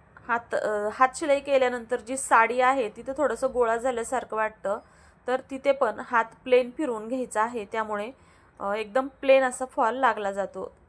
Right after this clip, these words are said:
तुम्हाला मी दाखवते, या पद्धतीने थोडीशी हातशिलाई करायची आहे आणि असा त्या दोऱ्यावरून हात फिरवून घेतला की पूर्ण साडीला व्यवस्थित हातशिलाई होते. तर हे पहा, अशा पद्धतीने आपण पूर्ण साडीला हातशिलाई करून घ्यायची आहे.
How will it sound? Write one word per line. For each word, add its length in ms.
तुम्हाला 220
मी 120
दाखवते, 680
या 80
पद्धतीने 560
थोडीशी 340
हातशिलाई 460
करायची 400
आहे 240
आणि 260
असा 320
त्या 100
दोऱ्यावरून 640
हात 140
फिरवून 340
घेतला 360
की 60
पूर्ण 340
साडीला 440
व्यवस्थित 560
हातशिलाई 520
होते. 400
तर 60
हे 120
पहा, 200
अशा 160
पद्धतीने 640
आपण 240
पूर्ण 380
साडीला 440
हातशिलाई 580
करून 360
घ्यायची 280
आहे. 280